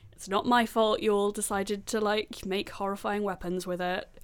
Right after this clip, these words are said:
But he didn't. He, he stepped in and he said something.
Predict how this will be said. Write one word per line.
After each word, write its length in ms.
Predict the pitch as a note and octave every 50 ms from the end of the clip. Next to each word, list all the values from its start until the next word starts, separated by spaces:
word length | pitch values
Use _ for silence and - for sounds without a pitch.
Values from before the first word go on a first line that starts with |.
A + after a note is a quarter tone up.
| - - - -
But 120 | - B3+ C4+
he 140 | B3 D#4
didn't. 400 | E4 F4 C#4 G#3 F#3+ F#3 F#3+ A3
He, 260 | G3+ A3+ A#3 A3+ - -
he 280 | - A3+ A#3+ A#3 A#3 A3+
stepped 400 | - - - - A3 - - -
in 140 | G3+ G3+ G3
and 140 | G3 G3 G3
he 380 | F#3+ F#3+ G3 F#3+ F#3+ F#3+ G#3 - - - - - - - - - _ - - - - - - - - -
said 380 | - - - - G#3 G3 F#3 -
something. 840 | - - - - G3+ G3+ - - - - F3+ F3 F3+ F#3+ G3+